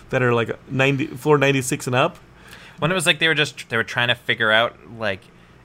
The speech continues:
Speaker 2: if it was secure so they could insure it and how much the insurance would <laughs> cost or
Speaker 1: Right.
Speaker 2: some, like, weird
Speaker 1: Yeah.
Speaker 2: convoluted thing like
Speaker 1: He,
Speaker 2: that.
Speaker 1: he wanted to get the, the building underwritten.
Speaker 2: Yes, right.
Speaker 1: And, uh, and so, of course, on the night that they're doing this,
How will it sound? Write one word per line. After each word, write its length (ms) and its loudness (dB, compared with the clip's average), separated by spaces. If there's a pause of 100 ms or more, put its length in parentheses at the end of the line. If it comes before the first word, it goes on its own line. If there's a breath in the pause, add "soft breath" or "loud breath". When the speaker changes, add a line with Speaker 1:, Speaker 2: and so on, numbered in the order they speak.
Speaker 2:
if 200 -4
it 80 -4
was 240 0
secure 400 -2
so 160 -6
they 80 0
could 140 -6
insure 460 -4
it 120 -4
and 140 -12
how 140 -4
much 200 -6
the 80 -6
insurance 460 -8
would 140 -10
<laughs> 0 -
cost 420 0
or 40 -2
Speaker 1:
Right. 180 6
Speaker 2:
some, 100 4
like, 180 0
weird 460 -4
Speaker 1:
Yeah. 160 0
Speaker 2:
convoluted 340 -4
thing 140 -6
like 80 -2
Speaker 1:
He, 60 -2
Speaker 2:
that. 340 -2
Speaker 1:
he 100 -4
wanted 200 0
to 80 -4
get 120 -2
the, 160 -2
the 160 -4
building 380 -2
underwritten. 640 -4
Speaker 2:
Yes, 380 -2
right. 280 -2
Speaker 1:
And, 400 2
uh, 540 2
and 260 -4
so, 320 2
of 180 -6
course, 320 2
on 180 0
the 80 -2
night 280 0
that 60 -8
they're 140 -6
doing 300 -2
this, 360 -8